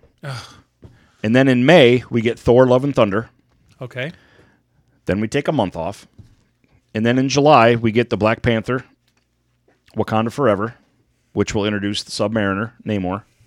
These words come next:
Speaker 2: which is
Speaker 1: Who is playing, um,
Speaker 2: has not been said yet.
Speaker 1: Okay.
Speaker 2: There, there's been, uh, internet leaks as far as who was cast, but I was listening to, uh,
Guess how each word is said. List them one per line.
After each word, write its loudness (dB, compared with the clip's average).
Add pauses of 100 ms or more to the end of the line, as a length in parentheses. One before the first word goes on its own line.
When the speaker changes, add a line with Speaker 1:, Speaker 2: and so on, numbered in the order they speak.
(800)
Speaker 2:
which -6
is -6 (420)
Speaker 1:
Who -2
is -8
playing, -6 (400)
um, -8 (240)
Speaker 2:
has -4
not -4
been -8
said -10
yet. -16 (440)
Speaker 1:
Okay. -14
Speaker 2:
There, 0
there's 0
been, 0 (960)
uh, 0 (1300)
internet 0
leaks 0
as -10
far 0
as -4
who -4
was -2
cast, 0
but -2 (100)
I -2
was -4
listening -6
to, -6 (360)
uh, -8